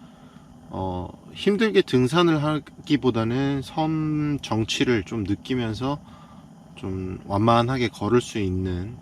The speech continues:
그런 코스로 구성되어 있는 게 대부분이다 보니까 섬을 좀 좋아합니다. 그리고 섬에 가면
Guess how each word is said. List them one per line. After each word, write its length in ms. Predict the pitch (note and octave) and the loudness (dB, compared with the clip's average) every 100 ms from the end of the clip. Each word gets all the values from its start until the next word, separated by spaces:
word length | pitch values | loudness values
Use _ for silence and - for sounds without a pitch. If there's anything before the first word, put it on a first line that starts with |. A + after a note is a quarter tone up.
| - | -10
그런 240 | G2+ G#2 | -4 -4
코스로 380 | G2+ C3 - A#2+ | -4 -8 -4 -4
구성되어 500 | G2 G2 G#2+ G#2 G2+ | -4 -4 -2 -2 0
있는 200 | F#2+ F#2 | -2 -2
게 100 | F2+ | -4
대부분이다 640 | F2 F#2 G2 G#2 G#2 F2 F#2+ | -6 -6 -4 -4 -4 -6 -8
보니까 500 | G2 E2 - A2 G2 - - - - | -8 -8 -10 -12 -12 -18 -20 -20 -20
섬을 380 | - - D3 D3 | -4 2 4 2
좀 160 | B2+ A#2 | 2 -2
좋아합니다. 640 | - G2 F#2+ G2 G#2+ F#2+ E2 | -4 -6 -4 -6 -8 -10 -8
그리고 400 | G2 A2 A#2 - | -4 -4 -4 -6
섬에 360 | - D#3 E3+ F3+ | -4 0 2 2
가면 420 | B2+ A2 B2 B2+ | 0 0 -2 -6